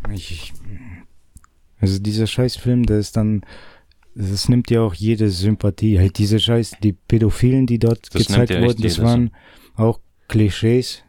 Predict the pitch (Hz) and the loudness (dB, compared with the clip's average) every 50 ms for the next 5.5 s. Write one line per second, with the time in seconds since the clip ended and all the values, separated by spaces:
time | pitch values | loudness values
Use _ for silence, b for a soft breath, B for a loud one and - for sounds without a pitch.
0 | _ _ _ _ 104 104 104 104 95 107 104 98 98 110 - 80 78 82 80 78 | _ _ _ _ 0 0 0 0 0 -2 -2 0 0 0 0 2 2 2 2 4
1 | 78 107 104 104 104 107 78 76 78 76 - - 80 76 76 76 76 - - - | 2 2 2 2 2 2 0 0 -2 -4 -6 -8 -8 -6 -6 -6 -8 -8 -2 0
2 | 113 113 107 110 110 107 - - - 120 123 123 - - 117 113 110 110 113 110 | 0 2 2 2 0 0 -2 0 2 2 2 2 0 0 0 2 2 2 2 2
3 | 107 - - - - 107 113 120 120 123 120 120 110 - - - - _ _ - | 0 -2 -6 -6 -2 0 2 2 2 0 0 0 -2 -4 -8 -14 -18 _ _ -4
4 | 104 101 90 92 110 107 107 107 110 110 - 110 98 95 101 101 95 98 110 117 | -4 -4 0 0 0 0 0 0 -4 -2 -2 0 0 2 2 4 4 4 2 2
5 | 120 120 110 98 104 107 101 98 95 | 2 0 0 2 2 2 2 2 0